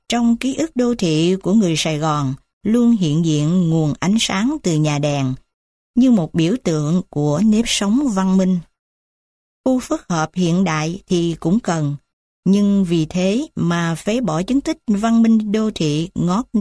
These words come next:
trăm năm thì như vậy lại không phải đạo. Không biết trong tòa nhà hoành tráng kia có góc nào dành cho ký ức về nhà đèn chợ quán hay không?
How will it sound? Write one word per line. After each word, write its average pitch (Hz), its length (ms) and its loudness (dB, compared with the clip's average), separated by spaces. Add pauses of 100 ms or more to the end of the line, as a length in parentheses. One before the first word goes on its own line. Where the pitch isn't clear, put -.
(120)
trăm 214 240 0
năm 208 280 -2 (100)
thì 165 320 0
như 208 200 2
vậy 160 380 -2
lại 151 360 -2
không 202 280 -4
phải 170 280 -4
đạo. 143 380 -2 (880)
Không 220 300 -2
biết 240 240 0 (100)
trong 233 200 0
tòa 180 180 0
nhà 160 320 -2
hoành 151 340 -2
tráng 196 240 0
kia 233 300 2 (480)
có 240 140 0
góc 262 260 -4
nào 165 460 0
dành 160 440 -2
cho 214 180 -4
ký 247 160 -2
ức 294 240 -6
về 160 320 -2
nhà 156 220 0
đèn 147 440 -2
chợ 147 320 -4
quán 196 400 0
hay 196 240 0
không? 185 320 -2